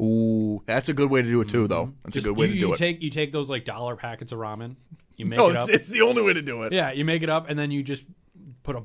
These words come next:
Speaker 2: bunch of hot sauce in there.
Speaker 1: Were you, were you very stereotypical in college where, like, you ate a lot of cheap ramen or no?
Speaker 2: No, I actually ate a lot of pastaroni.
Speaker 1: That's a, that's a good roll.
Speaker 2: That was, that was, that was my go-to. I would have, I would get chicken,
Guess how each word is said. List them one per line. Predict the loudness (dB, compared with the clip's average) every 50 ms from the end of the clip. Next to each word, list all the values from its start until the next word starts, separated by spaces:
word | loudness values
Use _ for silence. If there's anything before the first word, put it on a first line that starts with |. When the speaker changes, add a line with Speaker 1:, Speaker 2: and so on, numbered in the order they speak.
| _ _ -6
Speaker 2:
bunch | -4 -2 -2 -2 -4 -4
of | -6
hot | -8 -10 -10 -12
sauce | -18 -20 -18 -18 -20
in | -18 -18
there. | -14 -2
Speaker 1:
Were | 2 4 4
you, | 6 6 6 6 6 4 2 0
were | -2 -2 0 0
you | 2 2 4
very | 4 4 4 6 4 2
stereotypical | 2 2 2 2 4 2 2 0 0 0 -2
in | 0
college | 2 2 4 4 4 2 2
where, | 0 2 2
like, | 2 0
you | -2 -4
ate | -2 0 0 0
a |
lot | 0 0 0 -2
of | -4 -4
cheap | -4 -4 -2 -2
ramen | -2 -2 0 0 -2 -2
or | -4
no? | -6 -8 -10 -12 -14 -18 -20 -20 -20 -20 -20 -10 -4
Speaker 2:
No, | -2 0 0 2 2 0 0 -2
I | -2 -4
actually | -6 -6 -6 -4 -4 -4
ate | -4
a | -4
lot | -4 -6
of | -6 -8
pastaroni. | -6 -10 -10 -8 -8 -10 -8 -6 -8 -8 -10 -12 -16 -20 -20 _ -20 -20 -20 _
Speaker 1:
That's | -6 -4 -4 -2
a, | 0
that's | 0 0 0 0 0
a |
good | -2 -2 -2 -2
roll. | -2 -4
Speaker 2:
That | -4 -4 -2 -4
was, | -6 -6
that | -4 -8 -6
was, | -6 -8 -8 -8 -16 -18 _ _ _ -8
that | -8 -4 -4
was | -4 -4
my | -4 -4 -6 -4
go-to. | -4 -4 -4 -4 -8 -12 -14 -12
I | -10
would | -10 -10 -6
have, | -6 -4 -4 -4 -4 -4
I | -4
would | -6 -4 -4
get | -6 -8 -8
chicken, | -8 -4 -4 -4 -2 -2 -6 -6 -8